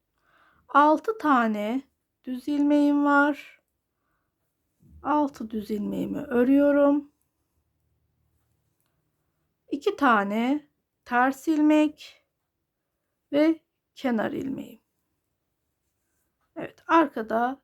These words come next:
ters örüp geliyorum. Evet arkadaşlar, örneğimin beşinci sırasındayım. İlk ilmeğimi örmeden aldım. Bu sırada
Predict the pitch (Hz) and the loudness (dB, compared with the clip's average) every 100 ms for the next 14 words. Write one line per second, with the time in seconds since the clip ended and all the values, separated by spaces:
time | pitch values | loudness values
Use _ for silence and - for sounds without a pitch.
0 | _ - 285 277 - 269 220 262 - - | _ -6 -4 -4 -8 -10 -6 -6 -8 -14
1 | 214 - - - - _ _ _ _ _ | -12 -10 -12 -14 -20 _ _ _ _ _
2 | _ _ _ _ _ _ _ _ _ _ | _ _ _ _ _ _ _ _ _ _
3 | _ _ _ _ _ _ _ _ - 330 | _ _ _ _ _ _ _ _ -6 0
4 | 277 247 233 233 233 214 - 285 320 349 | 0 0 -2 -2 -4 -4 -4 -4 -2 -2
5 | - 349 381 294 240 220 220 330 - _ | -2 2 4 4 2 0 0 -2 -6 _
6 | _ - 269 - 302 320 - 330 330 - | _ -6 -6 0 2 2 0 2 2 0
7 | 330 320 311 302 349 - - _ _ _ | 0 2 4 2 -2 -6 -20 _ _ _
8 | _ _ _ _ _ _ _ 359 403 - | _ _ _ _ _ _ _ -6 -2 2
9 | 285 233 214 208 226 240 247 254 254 247 | 2 2 0 0 0 0 0 0 2 2
10 | 240 240 262 285 - _ _ _ _ _ | 2 0 0 -2 -6 _ _ _ _ _
11 | - 440 440 427 294 233 220 254 277 | -4 -4 0 2 4 4 2 2 -4